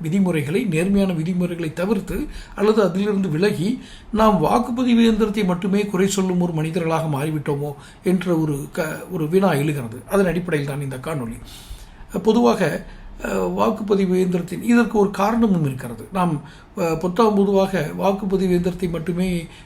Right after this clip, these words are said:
குறை சொல்கிறார்கள் என்று பொத்தாம் பொதுவாக சொல்ல முடியாது. அப்படி அவர்கள் சொல்வதற்கான காரணம் இந்த தேர்தல் ஆணையத்தின் சில குளறுபடிகள். வாக்குப்பதிவு நடந்த சதவீதமும் வாக்குகளுடைய எண்ணிக்கையும் வித்தியாசப்படுவது. சில இடங்களில் அல்ல,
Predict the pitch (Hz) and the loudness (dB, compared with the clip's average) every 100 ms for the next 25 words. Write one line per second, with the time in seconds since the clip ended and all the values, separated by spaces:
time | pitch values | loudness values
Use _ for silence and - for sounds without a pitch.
0 | - 185 185 180 170 165 151 156 151 160 | -2 0 2 0 0 0 -2 -2 -2 -2
1 | 175 202 190 240 208 185 175 - 208 190 | -4 -4 0 2 2 2 0 2 2 2
2 | 220 170 127 - 156 220 202 196 196 202 | 2 2 0 -8 -6 0 0 0 -2 -2
3 | 226 214 202 185 175 175 - - 180 143 | 0 0 0 -2 -4 -8 -18 -10 -8 0
4 | 165 208 165 208 233 - - - - - | 2 2 2 0 -4 -12 -20 -20 -20 -2
5 | 208 202 202 247 254 254 214 190 185 175 | 4 4 4 2 2 2 2 2 -2 0
6 | 226 226 226 208 262 285 226 151 127 123 | 0 2 0 0 0 0 0 -2 -4 -8
7 | - - - - - 175 202 240 220 208 | -14 -20 -20 -20 -8 2 4 4 0 2
8 | 196 196 208 214 220 - - 170 208 220 | 4 2 0 -4 -6 -12 -8 -4 0 2
9 | - 160 160 156 139 170 226 - - - | 2 0 -2 -2 -2 -2 -2 -6 -20 -12
10 | 156 165 233 - 208 202 180 175 147 151 | 0 2 2 0 0 2 2 2 0 4
11 | 202 220 175 147 208 - - - - - | 4 4 2 0 -2 -4 -12 -20 -20 -20
12 | - - - 156 175 214 - 143 143 131 | -20 -20 -10 -4 4 6 4 0 -2 -4
13 | 113 - - 208 180 156 151 151 139 165 | -6 -10 -2 2 2 2 0 0 0 0
14 | 247 | -2